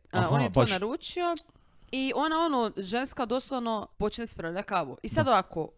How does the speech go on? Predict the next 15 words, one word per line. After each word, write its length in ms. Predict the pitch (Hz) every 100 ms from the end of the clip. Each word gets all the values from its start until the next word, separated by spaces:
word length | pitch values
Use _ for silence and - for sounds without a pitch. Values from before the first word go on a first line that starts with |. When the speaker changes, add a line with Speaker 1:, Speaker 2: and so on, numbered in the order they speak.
| - -
Speaker 1:
postoji 360 | 269 311 285
YouTube 240 | 277 247 190
snimka 420 | - 156 165 -
ovoga. 540 | - - - - 185 185 _ _
Speaker 2:
Pardon? 440 | - 135 117 143 262 - -
Speaker 1:
Da. 440 | 156 208 185 185 - - _ _ - - -
Ovog 320 | 240 269 247
cijelog 360 | - 277 262 196
događaja, 600 | 202 185 185 220 240 233
zato 220 | 208 214
što 100 | -
su 140 | - 185
bile 220 | 220 202
nadzorne 380 | 208 202 185 175
kamere 480 | 190 170 160 156